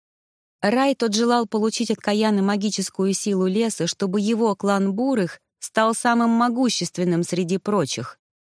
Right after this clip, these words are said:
Он жаждал власти и жаждал свергнуть короля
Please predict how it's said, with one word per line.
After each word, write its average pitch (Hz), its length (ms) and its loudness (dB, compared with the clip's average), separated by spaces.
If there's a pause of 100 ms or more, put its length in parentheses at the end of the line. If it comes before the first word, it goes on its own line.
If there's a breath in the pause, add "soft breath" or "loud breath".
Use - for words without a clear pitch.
(380)
Он 180 260 4
жаждал 170 540 2
власти 196 680 0 (320)
и 285 140 2
жаждал 262 480 2
свергнуть 190 640 0
короля 190 420 2